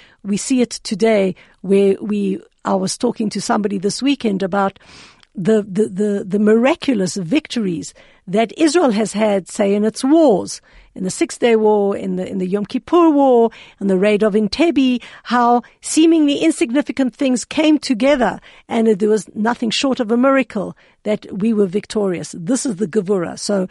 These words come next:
we can praise Hashem from his mighty acts that he, he, you know, he changes the way of Teva, the way of nature. But we also thank Hashem in nature. We praise Hashem in nature because,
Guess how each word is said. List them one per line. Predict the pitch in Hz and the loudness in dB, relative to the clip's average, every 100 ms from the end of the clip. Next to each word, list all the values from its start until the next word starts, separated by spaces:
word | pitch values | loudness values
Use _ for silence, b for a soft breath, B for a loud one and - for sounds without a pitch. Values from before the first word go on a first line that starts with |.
| b b | b b
we | - 202 | -8 -6
can | - | -4
praise | 185 240 240 226 | -2 0 0 0
Hashem | 208 - 214 196 190 b b | -4 -2 -2 -4 -8 b b
from | _ 214 196 | _ -2 0
his | 180 190 170 165 - _ | 0 -2 -6 -10 -18 _
mighty | 190 196 269 - 294 | 0 2 2 0 0
acts | 285 320 - - | 2 0 -2 -10
that | 202 196 | -8 -6
he, | 196 190 | -8 -8
he, | - 185 233 - | -8 -8 -10 -6
you | 202 | -2
know, | 185 175 | -2 -2
he | - 220 | -4 -4
changes | - 269 302 262 202 170 - B B B - | 0 2 4 4 0 -2 -8 B B B 0
the | 202 | 2
way | 208 226 220 | 4 4 4
of | 202 214 202 - | 2 0 -2 -4
Teva, | - 285 277 262 | -2 0 2 2
the | 214 | 2
way | 190 214 | 2 0
of | 214 160 | 0 -4
nature. | 170 208 285 - 339 359 b b b b | -2 2 2 2 0 -2 b b b b
But | 247 | -2
we | 277 | 0
also | 277 311 | 0 2
thank | 339 294 277 | 0 0 0
Hashem | 285 - 277 - - | 0 2 2 0 2
in | 349 359 | 4 6
nature. | 277 220 - 190 - b b | 6 4 0 -4 -6 b b
We | 220 214 | -8 -4
praise | 240 226 | -2 -2
Hashem | 226 - 214 | -2 -4 -4
in | 208 233 233 | -4 -2 -2
nature | 196 190 190 170 b b b - | -2 -4 -6 -8 b b b -10
because, | 202 196 185 170 - | -8 -4 -4 -6 -12